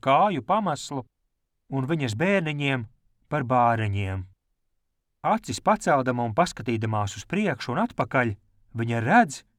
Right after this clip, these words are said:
visa jūrmala uz abām pusēm, kamēr viens skats sniedz,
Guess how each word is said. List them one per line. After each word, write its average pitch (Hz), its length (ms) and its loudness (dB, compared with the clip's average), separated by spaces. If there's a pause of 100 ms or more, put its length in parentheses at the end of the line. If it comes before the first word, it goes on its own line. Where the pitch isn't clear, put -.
visa 123 500 -4
jūrmala 170 600 2
uz 123 160 -2
abām 131 320 4
pusēm, 143 500 0 (340)
kamēr 151 400 2
viens 117 260 -4
skats - 400 -2
sniedz, 190 420 0